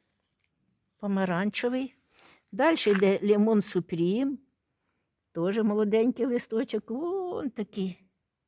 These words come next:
А листочки в нього,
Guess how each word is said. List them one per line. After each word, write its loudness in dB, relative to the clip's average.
А 0
листочки 0
в 4
нього, 4